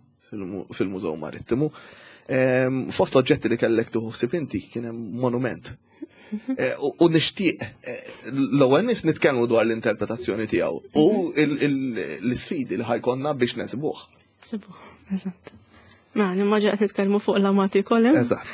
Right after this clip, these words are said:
Speaker 2: Eżatt. Em, le, li naħseb fija sabiħa l-exhibition li ħanuru minnaħa, em, l-istorja marittima ta' Malta tvu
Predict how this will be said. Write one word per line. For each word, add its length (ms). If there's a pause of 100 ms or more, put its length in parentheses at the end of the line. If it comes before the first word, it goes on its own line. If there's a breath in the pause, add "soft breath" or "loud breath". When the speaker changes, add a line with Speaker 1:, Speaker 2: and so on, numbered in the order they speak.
Speaker 2:
Eżatt. 500
Em, 360 (600 loud breath)
le, 200 (500)
li 240 (120)
naħseb 520 (140)
fija 300
sabiħa 520
l-exhibition 840
li 100
ħanuru 480
minnaħa, 460 (960 soft breath)
em, 400 (400)
l-istorja 540
marittima 540
ta' 120
Malta 400
tvu 480